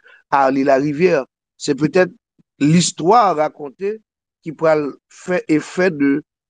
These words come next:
forme d'apologie que nèg yo a utilisé pour montrer que bon côté immoral la cause a. Mais c'est un texte d'un quelconque, euh, parolier qui pas nécessairement le musicien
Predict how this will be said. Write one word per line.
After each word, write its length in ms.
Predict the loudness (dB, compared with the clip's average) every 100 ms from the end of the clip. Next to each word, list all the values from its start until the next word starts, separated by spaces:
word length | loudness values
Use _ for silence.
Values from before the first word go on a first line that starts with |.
| _ -20
forme 460 | -6 0 0 0 0
d'apologie 720 | 0 0 -2 -2 -2 -6 -14
que 120 | -10
nèg 260 | -10 -8
yo 80 | -6
a 60 | -6 _
utilisé 500 | -20 -20 -18 -14 -14
pour 180 | -14 -12
montrer 340 | -12 -12 -16
que 240 | -8 -8 -8 _ -18 0
bon 160 | 0
côté 260 | 0 -2 -4 -4
immoral 640 | 0 2 4 2 0 -2 -8 _ _ -6
la 100 | -4
cause 320 | 0 0 2
a. 180 | 2 0 _ _ -6
Mais 220 | 0 2
c'est 340 | 2 -2 0 -2
un 120 | 0
texte 400 | 0 -2 -8 -8
d'un 180 | -6 -6
quelconque, 800 | -4 -6 -6 -10 -8 -8 -6 -2
euh, 240 | 0 -2
parolier 720 | 0 2 2 2 0 0 -2 _ _ _
qui 80 | -2
pas 160 | -2 -2
nécessairement 600 | -4 -8 -2 -2 0 -2
le 180 | -2 -4
musicien 720 | -4 -12 -16 -12 -4 -4